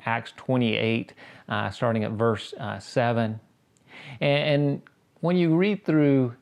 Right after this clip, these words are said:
Acts twenty-seven and twenty-eight, you, you'll just see everything that Paul encountered. It was,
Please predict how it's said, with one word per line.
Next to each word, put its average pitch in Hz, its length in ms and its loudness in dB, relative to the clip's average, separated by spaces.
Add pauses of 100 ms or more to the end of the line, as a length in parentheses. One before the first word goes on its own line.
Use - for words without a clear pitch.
(240)
Acts 120 320 -4
twenty-seven 131 680 0
and 113 140 0
twenty-eight, 107 840 -2
you, 139 240 0
you'll 151 180 4
just 151 260 0
see 139 220 -4
everything 120 680 -4
that 107 140 -10
Paul 113 260 -6
encountered. 117 440 -6
It 113 60 2
was, 131 320 -2